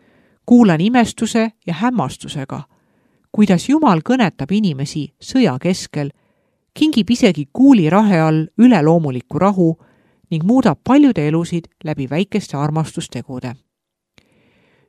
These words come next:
Üksikute inimeste lugudest moodustub vähehaaval uus peatükk terve piirkonna elus. Olen Jumalale tänulik, et saan anda oma väikese panuse Bosnia koguduste sünniloo jäädvustamisele.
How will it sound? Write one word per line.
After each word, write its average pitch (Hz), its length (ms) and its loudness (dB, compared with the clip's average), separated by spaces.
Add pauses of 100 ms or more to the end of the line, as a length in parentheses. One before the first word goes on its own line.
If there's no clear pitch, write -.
Üksikute 240 580 -2
inimeste 233 480 0
lugudest 190 640 0
moodustub 180 600 2
vähehaaval 175 680 0 (280)
uus 208 340 0
peatükk 208 540 0 (300)
terve 170 360 0
piirkonna 143 580 -6
elus. 123 360 -8 (1800)
Olen 277 260 4
Jumalale 180 480 0
tänulik, 160 600 -4 (140)
et 147 140 -8
saan 214 240 -4
anda 185 440 -2 (120)
oma 214 260 0
väikese 156 480 -4
panuse 160 500 -2 (280)
Bosnia 269 320 -4
koguduste 196 540 -4
sünniloo 147 500 -6
jäädvustamisele. 131 960 -8